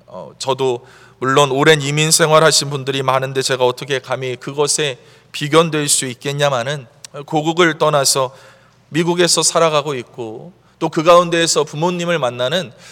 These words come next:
그러한 여러 과정들을 보다가, "아, 이 정도에서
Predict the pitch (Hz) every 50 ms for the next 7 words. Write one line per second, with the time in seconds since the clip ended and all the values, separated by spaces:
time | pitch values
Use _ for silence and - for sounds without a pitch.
0 | - - - - 165 185 185 165 139 131 139 147 160 165 147 123 98 - - -
1 | - - - - - 135 127 - 160 151 147 139 131 123 - 131 127 131 131 123
2 | 117 107 101 - - _ - 127 123 131 123 131 165 185 160 - - - - -
3 | - - - - - _ - - 139 131 113 117 - - - _ - 127 139 170
4 | 175 170 165 165 160 156 156 156 143 139 131 120 -